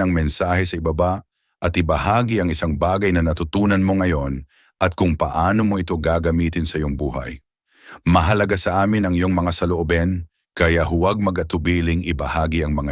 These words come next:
ito. Ang pagbabasa ng iyong mga komento ay nagbibigay sa amin ng malaking motivation at encouragement.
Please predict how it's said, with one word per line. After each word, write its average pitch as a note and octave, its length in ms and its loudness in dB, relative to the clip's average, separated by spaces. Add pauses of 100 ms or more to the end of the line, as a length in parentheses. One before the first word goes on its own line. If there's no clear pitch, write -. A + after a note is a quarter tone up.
ito. C2 160 -8 (880)
Ang D3 180 4
pagbabasa A#2 800 2
ng F#2 160 0
iyong F2+ 180 0
mga D#2+ 220 0
komento E2+ 600 -2 (280)
ay F#2 80 2
nagbibigay F2+ 560 2
sa D#2+ 240 0
amin D2 400 -2 (160)
ng E2+ 240 2
malaking D#2+ 400 0
motivation D#2+ 960 -2
at E2 160 -2
encouragement. C#2+ 680 -4